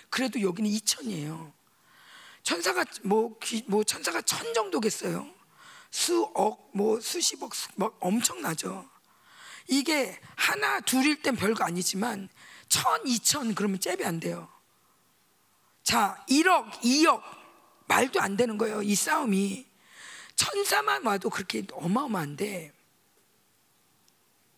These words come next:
그 천사와 비교할 수 없는 그 하나님의 영이 우리 안에 계시다는 거예요. 우리에게 오셨다는 거예요. 우리는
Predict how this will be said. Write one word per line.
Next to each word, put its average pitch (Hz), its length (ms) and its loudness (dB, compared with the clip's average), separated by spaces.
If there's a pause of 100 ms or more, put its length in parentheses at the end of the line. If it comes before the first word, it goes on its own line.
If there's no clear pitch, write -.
(680)
그 381 300 4
천사와 392 1040 0
비교할 240 580 0
수 - 220 -4
없는 170 540 -6 (640)
그 - 120 -4
하나님의 370 680 -2
영이 165 600 0 (680)
우리 240 260 -4 (100)
안에 185 540 -6
계시다는 208 560 -8
거예요. - 180 -20 (960)
우리에게 240 400 2 (100)
오셨다는 247 640 -2
거예요. 151 260 -16 (1200)
우리는 208 760 -2